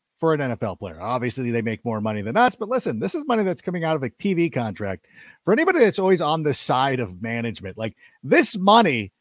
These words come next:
this pool of money comes from the T V contracts and the billions of dollars that the N F L is raking in. The players just want part of that, okay? So when everybody's like, "Oh, they, why should they be paid more than me?" 'Cause they're making more than you,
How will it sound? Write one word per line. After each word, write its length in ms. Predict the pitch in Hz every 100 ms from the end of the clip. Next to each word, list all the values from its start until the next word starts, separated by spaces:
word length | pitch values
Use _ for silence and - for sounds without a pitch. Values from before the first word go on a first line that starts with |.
| _
this 160 | 175 190
pool 380 | - 277 302 269
of 140 | 170
money 440 | 175 185 185 160 131
comes 400 | - 165 165 143
from 400 | 165 147 143 135 117
the 100 | 135
T 240 | - 185
V 160 | 175 175
contracts 640 | - 139 120 - 120 113 -
and 180 | 139 139
the 100 | 131
billions 580 | 107 180 226 240 233 180
of 160 | 170
dollars 600 | 135 156 143 120 95 95 - _ _ -
that 140 | 131
the 140 | 120 147
N 80 | 165
F 120 | 156
L 180 | 147 139
is 160 | 120
raking 480 | 120 127 151 147 127
in. 260 | 127 107 92 _ -
The 80 | 151
players 420 | - 269 359 240
just 220 | 190 -
want 260 | 165 143 -
part 280 | - 151 135
of 100 | -
that, 200 | 78 - _ _ _ _
okay? 440 | 117 113 127 156 160 _ _
So 220 | - 147
when 140 | 151
everybody's 240 | 196 233 175
like, 200 | 127 110
"Oh, 160 | 131 131
they, 160 | 151
why 260 | 151 165 185
should 180 | 151 175
they 120 | 233
be 180 | 196 180
paid 240 | 185 185
more 180 | 196 220
than 60 |
me?" 100 | 202 160
'Cause 260 | 208 165 -
they're 160 | 190
making 440 | 202 202 196 147 117
more 160 | 98
than 160 | 87 85
you, 160 | 80